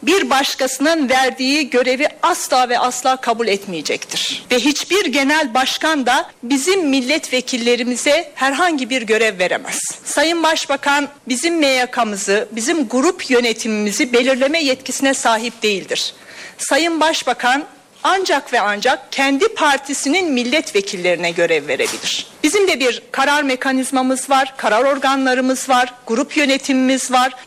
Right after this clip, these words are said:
İmralı'ya gidecek olan heyeti belirleme konusunda karar mekanizmalarımız, karar organlarımız yetkilidir. Dolayısıyla buradan bir kez daha çok açık bir şekilde çağrı yapmak istiyoruz. İmralı'ya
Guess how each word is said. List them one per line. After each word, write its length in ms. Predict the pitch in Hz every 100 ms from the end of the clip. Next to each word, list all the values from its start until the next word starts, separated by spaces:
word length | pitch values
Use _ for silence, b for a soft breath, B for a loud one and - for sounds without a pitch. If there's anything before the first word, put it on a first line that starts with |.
| -
İmralı'ya 560 | 349 392 359 285 269
gidecek 520 | 233 214 247 254 370 339
olan 300 | 254 233 233
heyeti 640 | 294 349 269 - 233 185
belirleme 800 | 254 269 269 285 339 330 - - -
konusunda 800 | 339 330 294 254 220 220 262 - -
karar 320 | 262 285 392
mekanizmalarımız, 1080 | 381 359 302 254 233 208 185 175 185 311 -
karar 380 | - 285 339 349 269
organlarımız 720 | 220 208 208 208 247 339 -
yetkilidir. 760 | 233 233 - 240 254 139 - - -
Dolayısıyla 600 | 311 349 349 392 370 330 330 - -
buradan 420 | 359 311 311 302
bir 120 | 330
kez 320 | - 311 269
daha 400 | 294 294 311 - -
çok 300 | 415 403 -
açık 320 | 277 381 -
bir 100 | 294
şekilde 640 | - 285 285 262 285 294 -
çağrı 320 | 277 269 285
yapmak 400 | 226 - 196 -
istiyoruz. 680 | - - 202 240 320 - - -
İmralı'ya 560 | 370 370 311 294 294